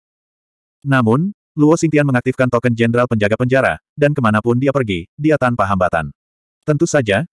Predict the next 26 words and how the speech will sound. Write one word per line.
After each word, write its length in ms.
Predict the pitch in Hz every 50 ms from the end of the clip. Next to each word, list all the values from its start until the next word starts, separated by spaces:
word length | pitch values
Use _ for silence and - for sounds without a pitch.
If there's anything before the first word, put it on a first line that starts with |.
| _ _ -
Su 160 | - - 185
Fang 240 | 185 - 170 156 147
juga 160 | 143 135 139
memanfaatkan 560 | 131 127 113 110 - 113 110 - 120 120 123
situasi 400 | - 135 - 120 113 - 123 117
ini 240 | 120 113 104 123 131
dan 160 | 135 123 110
dengan 160 | 123 127 127
mudah 240 | 113 117 131 127 120
melewatinya. 480 | 101 101 98 95 95 101 92 87 80 76 - _ _ _ _ _ _ _ _ _ _ _ _ _ _ _ _ _ _ _ _ _
Setelah 400 | - - 147 - 147 160 170 175
melewati 320 | 160 143 135 127 131 139
salah 240 | - - 123 120 117
satu 160 | - 127 135
penghalang, 480 | 139 135 135 120 120 101 87 87 92 127 - _ _
sebuah 320 | _ - 151 135 135 127 127
taman 240 | 123 120 117 117
muncul 320 | 117 123 123 - 117 104 120
di 80 | 127
depan 160 | 143 139 131 113
mereka. 400 | 98 98 92 - - 78 73 - _ _ _ _ _ _ _ _ _ _ _ _ _ _ _ _ _ _ _ _ _
Taman 320 | _ 156 151 147 160 156
itu 160 | 139 131 160
ditutupi 320 | 151 139 135 131 131 131 135
oleh 160 | 123 117 113
pembatas, 580 | 110 120 113 120 120 113 101 98 - - -